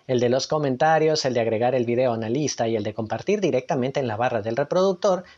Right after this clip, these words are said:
pero con un diseño bastante limpio y agradable a la vista que no molesta para nada y le hace lucir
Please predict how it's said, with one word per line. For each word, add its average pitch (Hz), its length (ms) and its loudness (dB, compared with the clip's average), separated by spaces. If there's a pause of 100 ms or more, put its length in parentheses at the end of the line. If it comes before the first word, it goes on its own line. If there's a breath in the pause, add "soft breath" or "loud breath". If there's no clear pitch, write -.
pero 247 220 0
con 190 160 0
un 190 180 0
diseño 170 540 2
bastante 143 720 -2
limpio 139 800 0
y 131 180 0
agradable 147 500 2
a 110 60 0
la 147 140 2
vista 175 320 0
que 120 120 -2
no 117 100 -4
molesta 135 440 -2
para 156 180 0
nada 143 280 0
y - 20 0
le 139 100 2
hace 170 200 -2
lucir 135 440 -2